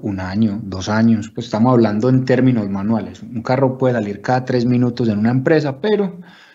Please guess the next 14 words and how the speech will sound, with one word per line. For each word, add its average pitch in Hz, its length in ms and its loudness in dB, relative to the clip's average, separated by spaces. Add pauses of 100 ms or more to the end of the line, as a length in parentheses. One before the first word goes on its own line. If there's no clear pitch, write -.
(140)
construir 131 460 0
todo 131 100 2
un 131 180 2
carro, 135 360 -2
diseñarlo, 123 1120 -2 (240)
chasis, 131 800 4
vidrios, 127 460 4
pintura, 143 760 0
vamos 117 260 -2
a 143 40 0
decir 135 300 -2
que 113 160 0
un 113 160 4
año. 98 320 -2